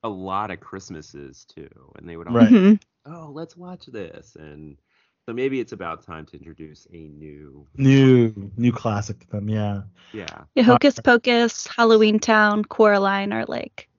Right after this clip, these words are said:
Speaker 2: There you
Speaker 1: Oh,
Speaker 2: go.
Speaker 1: yeah. Oh my
Speaker 3: our
Speaker 1: God,
Speaker 3: usual go-tos.
Speaker 1: Coraline. I
Speaker 2: There you
Speaker 1: haven't seen
Speaker 2: go.
Speaker 1: that.
Speaker 3: Oh, I
Speaker 2: Yeah.
Speaker 3: love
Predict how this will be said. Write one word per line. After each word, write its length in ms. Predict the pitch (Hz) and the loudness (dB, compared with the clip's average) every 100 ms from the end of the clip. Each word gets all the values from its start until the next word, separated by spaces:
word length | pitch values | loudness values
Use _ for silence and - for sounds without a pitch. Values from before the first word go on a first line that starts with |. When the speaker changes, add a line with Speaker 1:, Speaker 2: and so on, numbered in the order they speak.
| _ _ | _ _
Speaker 2:
There 140 | - 156 | 0 4
you 140 | 175 | 4
Speaker 1:
Oh, 40 | 156 | 4
Speaker 2:
go. 260 | 131 123 | 0 0
Speaker 1:
yeah. 80 | 123 151 | -6 -10
Oh 200 | 170 180 | -8 2
my 60 | |
Speaker 3:
our 60 | 233 | 4
Speaker 1:
God, 40 | 233 | 6
Speaker 3:
usual 280 | 226 214 208 | 6 4 0
go-tos. 360 | 202 202 - | -2 -4 -8
Speaker 1:
Coraline. 420 | 226 180 123 101 | -6 -6 -8 -8
I 40 | 104 | -8
Speaker 2:
There 100 | 139 | -4
you 60 | |
Speaker 1:
haven't 100 | 185 151 | -4 -2
seen 80 | |
Speaker 2:
go. 200 | 117 120 | -2 -2
Speaker 1:
that. 100 | 139 - | -6 0
Speaker 3:
Oh, 160 | 226 | 4
I 80 | 226 | 6
Speaker 2:
Yeah. 60 | 220 | 6
Speaker 3:
love 360 | 214 208 208 | 4 4 2